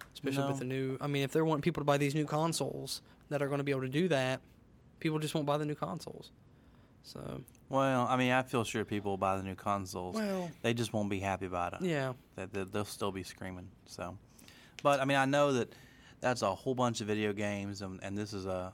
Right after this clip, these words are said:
Speaker 2: this is a technology podcast, an
Speaker 1: <laughs>
Speaker 2: I T podcast, but
Speaker 1: But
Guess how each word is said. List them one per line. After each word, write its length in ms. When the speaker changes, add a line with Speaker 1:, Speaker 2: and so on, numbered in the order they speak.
Speaker 2:
this 100
is 80
a 80
technology 640
podcast, 800
an 80
Speaker 1:
<laughs> 0
Speaker 2:
I 120
T 280
podcast, 520
but 180
Speaker 1:
But 140